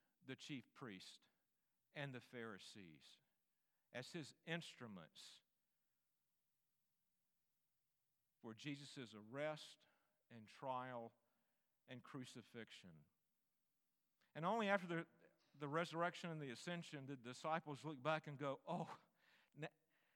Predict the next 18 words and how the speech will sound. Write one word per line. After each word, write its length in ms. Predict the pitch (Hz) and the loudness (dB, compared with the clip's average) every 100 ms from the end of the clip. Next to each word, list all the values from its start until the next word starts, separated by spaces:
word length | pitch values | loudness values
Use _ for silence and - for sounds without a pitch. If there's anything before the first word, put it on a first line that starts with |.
| _ _ 135 | _ _ 0
now 200 | 151 165 | 6 6
we 160 | 156 151 | 6 2
get 260 | 123 147 | 2 2
it." 120 | 127 107 - | 2 -2 -6
The 60 | 147 | -2
text 300 | - 214 - | 4 2 4
tells 260 | 196 208 156 | 4 6 4
us 180 | 131 - | -4 -4
this, 220 | 113 101 | -4 -4
that 120 | 143 | 0
they 80 | 151 | 2
didn't 180 | 175 220 | 4 4
understand 380 | 214 160 196 190 | 4 4 4 4
at 80 | 156 | 2
the 80 | |
time, 380 | 151 185 190 165 | 0 4 6 6
but 100 | 156 139 | 2 2
then, 440 | 139 220 208 165 | 6 8 8 6